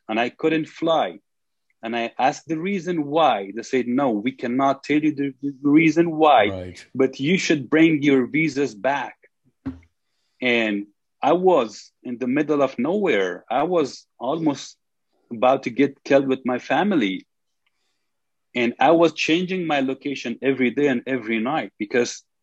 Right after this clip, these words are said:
Speaker 1: I was out of the base. I didn't have any protection. And, and, um, I, I lost my visa and I, I lost my hope.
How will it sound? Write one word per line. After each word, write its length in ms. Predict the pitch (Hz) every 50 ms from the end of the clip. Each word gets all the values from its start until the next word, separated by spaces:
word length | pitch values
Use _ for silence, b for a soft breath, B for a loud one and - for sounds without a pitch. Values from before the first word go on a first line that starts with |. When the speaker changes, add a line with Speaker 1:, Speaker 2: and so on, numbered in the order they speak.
| _ _ _ _ _ _ _ _ _ -
Speaker 1:
I 100 | 123 135
was 240 | 143 160 151 131
out 220 | 147 147 160 180 175
of 120 | 160 143
the 100 | - 170
base. 420 | 151 151 170 165 170 165 - - - -
I 100 | 113 117
didn't 200 | 123 143 147 151
have 140 | 139 143 147
any 120 | 160 165
protection. 800 | 151 - 156 151 151 156 156 151 - - - 160 165 160 151 - -
And, 300 | 113 107 107 110 110 - _ _ _ B B B B B B B B -
and, 380 | 123 117 113 110 110 110 110 - _ _ _ _ _ _ 147 151 151 151 151 151 147
um, 380 | 117 107 104 104 104 107 - _ _ _ _ -
I, 180 | 117 117 117 - -
I 100 | 120 123
lost 340 | 120 113 123 127 123 - -
my 140 | 123 117 113
visa 480 | 95 104 160 202 196 - - 98 - - _ _ _ _ _ _
and 160 | - 120 113
I, 120 | 120 120 - - -
I 120 | 123 123 120
lost 300 | 120 127 131 127 - -
my 160 | 117 117 101
hope. 360 | - 127 180 214 175 - _